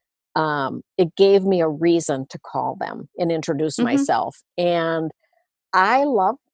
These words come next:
Speaker 1: that. That gave me a connection working with industry leaders.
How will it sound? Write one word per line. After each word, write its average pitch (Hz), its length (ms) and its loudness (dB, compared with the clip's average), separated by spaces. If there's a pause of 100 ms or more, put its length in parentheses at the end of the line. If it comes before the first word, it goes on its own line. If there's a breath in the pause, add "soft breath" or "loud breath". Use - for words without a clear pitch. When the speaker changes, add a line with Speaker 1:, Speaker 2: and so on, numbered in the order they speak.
(140)
Speaker 1:
that. - 260 -2 (180)
That 180 200 4 (120)
gave 202 300 4
me 196 220 -2
a 180 80 -4
connection 165 720 -6
working 165 540 -2
with 143 440 -4 (240)
industry 165 460 -2
leaders. 170 500 0